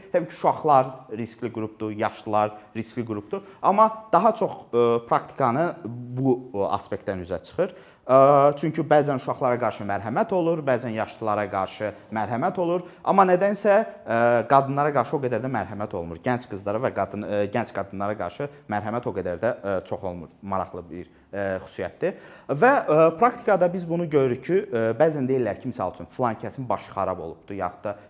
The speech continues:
psixoloji problemləri var, ona görə zorakılıq eləyir. Əslində, zorakılıq belə bir şey deyil. Yəni, kiminsə, hə,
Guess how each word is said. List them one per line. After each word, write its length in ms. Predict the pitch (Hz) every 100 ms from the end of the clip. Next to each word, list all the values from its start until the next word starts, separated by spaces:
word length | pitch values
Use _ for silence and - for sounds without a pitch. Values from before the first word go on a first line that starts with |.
| _
psixoloji 400 | - 117 107 127
problemləri 460 | 113 101 98 95 107
var, 140 | 139
ona 160 | 139 135
görə 160 | 104 85
zorakılıq 440 | 87 85 - 90 90
eləyir. 200 | 165 185 -
Əslində, 260 | - 208 208
zorakılıq 400 | 190 170 190 190 151
belə 180 | 147
bir 100 | 135 127
şey 180 | 135 110
deyil. 220 | 98 82
Yəni, 180 | 92 98 - -
kiminsə, 400 | 156 151 151 135
hə, 160 | 113